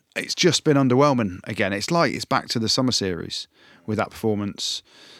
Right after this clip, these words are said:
Yeah, if we kick long and loose to Fiji, we can be in trouble.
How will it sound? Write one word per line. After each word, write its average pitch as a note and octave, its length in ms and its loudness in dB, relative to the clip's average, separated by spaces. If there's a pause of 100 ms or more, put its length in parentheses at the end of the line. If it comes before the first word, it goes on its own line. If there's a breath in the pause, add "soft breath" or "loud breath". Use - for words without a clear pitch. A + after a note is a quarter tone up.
Yeah, G#2 80 -6
if - 80 -6
we A#2+ 80 0
kick D#3 220 -2
long C#3 200 4
and A2+ 120 4
loose A#2+ 220 2
to - 60 -8
Fiji, F#2+ 540 -4 (280)
we A2+ 120 -6
can G#2 240 -4
be G2 100 -2
in F#2+ 80 -4
trouble. F2+ 340 -6